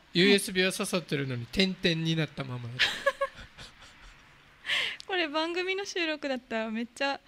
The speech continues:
Speaker 1: 怒られてますね。
Speaker 2: そうだね。
Speaker 1: はい。
Speaker 2: やばいね。
Speaker 1: <laughs> はい。
Speaker 2: まあまあ、あの、YouTubeから撮ってですね、流しますので。はい。マルーンファイブ。
Speaker 1: はい。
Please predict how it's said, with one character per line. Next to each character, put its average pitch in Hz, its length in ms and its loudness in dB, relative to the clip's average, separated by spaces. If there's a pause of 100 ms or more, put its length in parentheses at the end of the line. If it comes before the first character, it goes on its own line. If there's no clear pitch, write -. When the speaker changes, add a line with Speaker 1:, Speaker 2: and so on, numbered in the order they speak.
(800)
Speaker 1:
怒 254 260 -2
ら 254 120 2
れ 240 100 -2
て 240 80 -8
ま 226 140 -2
す - 100 -14
ね。 214 220 -10 (100)
Speaker 2:
そ - 160 6
う 151 60 8
だ 117 80 0
ね。 107 180 -6
Speaker 1:
は 220 160 -6
い。 190 100 -10 (1040)
Speaker 2:
や 131 140 2
ば 123 140 0
い 120 60 -4
ね。 120 100 -4
Speaker 1:
<laughs> 117 80 6 (2250)
は 254 160 -6
い。 208 100 -8 (580)
Speaker 2:
ま 196 120 2
あ 175 60 4
ま 151 160 4
あ、 - 20 4
あ 139 60 4
の、 143 100 4
YouTube 208 400 4
か 196 80 8
ら 147 60 4
撮 170 120 4
っ 160 40 4
て - 180 0
で 139 80 2
す - 120 -2
ね、 123 380 -2 (100)
流 156 300 8
し 160 140 2
ま 143 100 4
す 139 160 -6
の 120 160 -4
で。 139 100 -6 (440)
は 135 160 4
い。 117 100 -2 (720)
マ 151 120 6
ル 220 100 6
ー 247 100 2
ン - 20 -2
フ 208 80 4
ァ 196 120 8
イ - 20 0
ブ。 170 120 -4
Speaker 1:
は - 40 -8
い。 - 20 -18